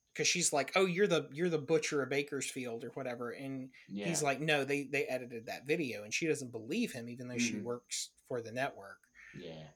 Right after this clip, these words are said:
Speaker 1: Um, and so she gets caught looking for the unedited
Speaker 2: That's
Speaker 1: footage.
Speaker 2: right, that's right, that's right, yeah.
Speaker 1: Um, and, uh,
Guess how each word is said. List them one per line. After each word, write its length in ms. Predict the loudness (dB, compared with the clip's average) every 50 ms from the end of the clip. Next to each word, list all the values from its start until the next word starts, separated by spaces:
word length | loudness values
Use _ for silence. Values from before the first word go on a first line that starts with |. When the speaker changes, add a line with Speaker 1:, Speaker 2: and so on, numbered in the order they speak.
| -4 -2
Speaker 1:
Um, 320 | 0 0 0 -2 -2 -4
and 160 | -4 0 2 2
so 140 | 4 4
she 160 | 2 2 2 2
gets 180 | 2 0 0
caught 300 | 0 0 2 2 2 0
looking 300 | -2 -4 -4 -6 -8 -8
for 100 | -6 -6
the 160 | -6 -6 -6
unedited 500 | -6 -6 -6 -6 -6 -8 -8 -10 -12 -6
Speaker 2:
That's 300 | 0 2 2 2 2 0 -4
Speaker 1:
footage. 300 | -6 -4 -4 -4 -4 -4
Speaker 2:
right, 100 | -6 -8
that's 160 | -10 -10 -12
right, 240 | -14 -14 -14 -14 -14 -16 -18
that's 220 | -20 -20 -18 -12
right, 100 | -6 -2
yeah. 240 | 0 2 2 2 0
Speaker 1:
Um, 300 | 0 -2 -6 -8 -10 -12 _ _ _ _ _ _ _ -10 -10 -10 _ _ _ _ 2
and, 400 | 4 4 4 4 4 2 2 0 0 2 2
uh, 540 | 2 2 4 2 2 2 2 2 0 -2